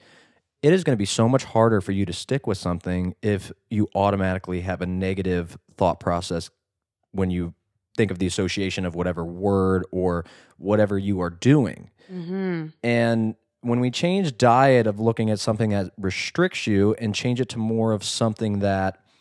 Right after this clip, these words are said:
Speaker 1: al-, gives you more, that augments your life, that allows you to have more energy, more happiness, more connection,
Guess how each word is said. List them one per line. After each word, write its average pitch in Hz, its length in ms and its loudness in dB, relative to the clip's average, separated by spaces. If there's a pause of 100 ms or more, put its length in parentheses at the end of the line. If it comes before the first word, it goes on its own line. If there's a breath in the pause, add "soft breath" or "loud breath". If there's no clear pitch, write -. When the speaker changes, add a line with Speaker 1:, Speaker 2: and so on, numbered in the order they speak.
(880)
Speaker 1:
al-, 101 320 -2 (380)
gives 147 280 6
you 110 100 4
more, 110 540 6
that 101 340 2
augments 123 560 6
your 98 80 -2
life, 95 500 0
that 98 600 0 (760 soft breath)
allows 113 540 6
you 120 80 4
to 110 80 2
have 98 320 -2
more 98 360 0
energy, 92 640 0
more 90 260 -4
happiness, 90 840 -4
more 90 180 -6
connection, 90 880 -4